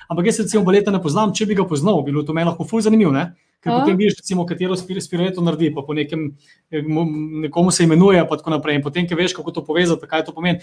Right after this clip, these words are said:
Speaker 1: Jaz sem eto kladivo včasih, ne. Eh,
Speaker 2: Okej.
Speaker 1: in to je, bom rekel, popolnoma brezvezen šport večini ljudi, zato ker pač noben s tem nima opravka, noben s tega ne zna metati, ne.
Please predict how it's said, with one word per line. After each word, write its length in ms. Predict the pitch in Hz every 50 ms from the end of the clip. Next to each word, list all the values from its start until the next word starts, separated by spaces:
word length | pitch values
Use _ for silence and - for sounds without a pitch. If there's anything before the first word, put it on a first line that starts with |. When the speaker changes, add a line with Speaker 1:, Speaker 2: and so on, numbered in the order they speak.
| - - _
Speaker 1:
Jaz 140 | 190 185
sem 120 | - 202 190
eto 200 | 185 180 175 190
kladivo 320 | 180 175 170 208 196 185
včasih, 380 | 165 160 165 147 135 - 123 117
ne. 80 | 135
Eh, 360 | 165 180 _ _ _ _ _ _
Speaker 2:
Okej. 180 | - 147 151 -
Speaker 1:
in 80 | 339 349
to 80 | -
je, 60 | 208
bom 100 | 185 185
rekel, 180 | 190 185 180 190
popolnoma 380 | 165 165 - 208 214 208 202 185
brezvezen 340 | 175 185 170 190 202 190
šport 300 | 175 175 - 196 190 170
večini 260 | 165 160 - 196 196 202
ljudi, 220 | 202 190 214 208
zato 200 | 156 156 147 180
ker 120 | 175 185
pač 220 | 175 185 170 - -
noben 180 | 170 170 196 196
s 80 | 185
tem 140 | - 185 185
nima 180 | 185 190 180 175
opravka, 640 | 170 160 - _ _ 156 143 185 185 196 190 - 143
noben 200 | 139 147 160 175
s 80 | 170 -
tega 160 | 175 165 170
ne 60 | 160
zna 140 | 156 170 170
metati, 280 | 160 151 - - 185 -
ne. 120 | 143 151